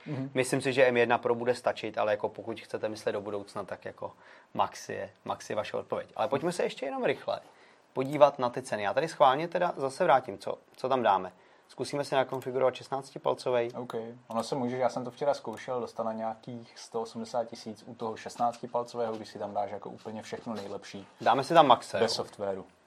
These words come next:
Speaker 2: A vlastně tam bylo vidět, že ta čtrnáctka začínala na nějakých padesát šesti tisících
Speaker 1: Mhm,
Speaker 2: korunách,
Speaker 1: mhm.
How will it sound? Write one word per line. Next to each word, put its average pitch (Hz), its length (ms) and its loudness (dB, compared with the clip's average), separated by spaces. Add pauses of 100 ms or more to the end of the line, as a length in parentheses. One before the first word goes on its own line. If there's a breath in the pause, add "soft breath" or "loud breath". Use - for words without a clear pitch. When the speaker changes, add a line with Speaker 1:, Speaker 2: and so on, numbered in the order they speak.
(1080 loud breath)
Speaker 2:
A 127 80 6
vlastně 135 240 8
tam 147 100 8
bylo 165 140 12
vidět, 131 280 6
že 135 140 6
ta 143 100 8
čtrnáctka 127 500 6
začínala 123 380 4
na 123 60 2
nějakých - 300 -2
padesát 123 440 6
šesti 131 300 -6
tisících 131 420 -4
Speaker 1:
Mhm, 131 120 -2
Speaker 2:
korunách, 110 400 4
Speaker 1:
mhm. 127 100 -6